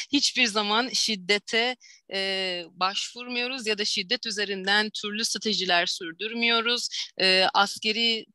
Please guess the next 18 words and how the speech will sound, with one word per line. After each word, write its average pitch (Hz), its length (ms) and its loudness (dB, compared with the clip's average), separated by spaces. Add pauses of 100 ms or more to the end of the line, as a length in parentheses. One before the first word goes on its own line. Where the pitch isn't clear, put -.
(240)
dünyada 208 480 0
yapıldığı 202 580 -2
gibi 208 540 2
askeri 226 460 -2
müdahalelerde 180 960 2
daha 180 240 -4
doğrusu 160 400 -14
bulunmuyoruz 254 640 0
ve 214 140 -2
bunlardan 220 640 2
dolayı 185 280 0
da 214 100 4
herhangi 202 440 0
bir 175 60 -6
şekilde 180 460 -4
karbon 202 380 0
emisyonu 180 480 -6
yaratmıyoruz. - 880 0